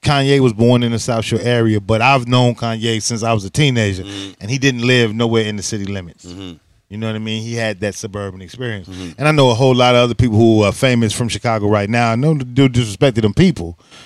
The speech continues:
Speaker 1: right? But their, their Chicago experience is a byproduct of a choice they made later on in life.
Speaker 2: Not even the subur-, not even, like, the suburban experience. Not even, like, the Harvey Country Club Hill experience, which is fine, but even, like, the Obama experience.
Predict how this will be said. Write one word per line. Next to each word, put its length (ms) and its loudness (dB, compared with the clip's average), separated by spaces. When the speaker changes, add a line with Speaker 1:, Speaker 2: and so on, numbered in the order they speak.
Speaker 1:
right? 240 4
But 160 2
their, 180 4
their 260 2
Chicago 540 0
experience 580 2
is 140 0
a 60 0
byproduct 640 0
of 100 -6
a 80 -6
choice 320 2
they 160 -2
made 260 -2
later 220 0
on 160 0
in 80 -10
life. 380 -6
Speaker 2:
Not 280 -4
even 200 -4
the 60 -2
subur-, 540 -2
not 140 2
even, 140 0
like, 140 2
the 60 -6
suburban 520 0
experience. 280 -10
Not 140 0
even, 240 -2
like, 180 0
the 300 -6
Harvey 400 0
Country 240 -2
Club 220 0
Hill 100 2
experience, 260 -6
which 140 -4
is 140 -8
fine, 460 0
but 160 0
even, 220 2
like, 180 -2
the 220 0
Obama 460 0
experience. 500 -12